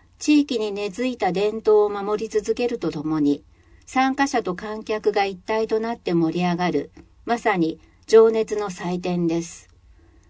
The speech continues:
掛け声とともに、歌子の音も響き渡り、地域の絆をより一層深めました。写真が六枚あります。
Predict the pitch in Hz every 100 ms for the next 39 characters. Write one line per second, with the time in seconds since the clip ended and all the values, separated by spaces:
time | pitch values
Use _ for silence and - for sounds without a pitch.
0 | _ - - 226 294 311 302 294 214 180
1 | 175 180 175 165 - _ _ _ 208 214
2 | 240 247 240 226 208 208 269 240 180 196
3 | 190 214 214 208 202 196 156 - _ _
4 | - - 285 277 196 175 175 180 185 180
5 | 170 160 - _ 202 214 240 233 220 -
6 | 226 220 190 - 175 180 175 180 - 131
7 | - _ _ - - _ _ _ - _
8 | _ - 247 240 277 269 269 254 247 254
9 | 240 185 160 147 143 170 - -